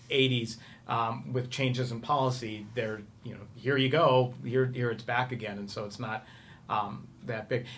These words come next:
But, but the other thing you said is, well, some Chinese believers don't have deep pockets. Is,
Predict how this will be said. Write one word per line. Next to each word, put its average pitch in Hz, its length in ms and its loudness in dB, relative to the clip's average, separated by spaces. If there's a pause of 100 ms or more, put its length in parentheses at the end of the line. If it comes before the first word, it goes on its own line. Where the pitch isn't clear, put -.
But, 196 240 0
but 202 140 2
the 233 100 0
other 339 100 -2
thing 180 160 -4
you 156 60 0
said 151 160 2
is, 135 80 0
well, 156 280 6
some 175 440 0
Chinese 156 460 2
believers 143 420 -2
don't 135 180 0
have 131 320 0 (480)
deep 131 220 -2
pockets. - 420 -4 (340)
Is, 262 260 2